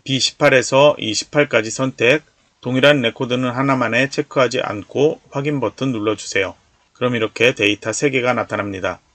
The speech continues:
그리고 앞서 얘기했던 것처럼 제일 작업에서 지정했던 조건부 서식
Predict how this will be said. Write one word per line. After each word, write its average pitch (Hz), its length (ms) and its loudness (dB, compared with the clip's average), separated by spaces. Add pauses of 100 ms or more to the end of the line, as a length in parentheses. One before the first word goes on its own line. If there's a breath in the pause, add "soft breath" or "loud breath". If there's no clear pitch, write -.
(320)
그리고 123 300 2
앞서 135 400 4
얘기했던 135 400 4
것처럼 123 480 0 (280)
제일 127 420 0
작업에서 131 520 4
지정했던 120 800 -2
조건부 117 400 -4
서식 123 380 -2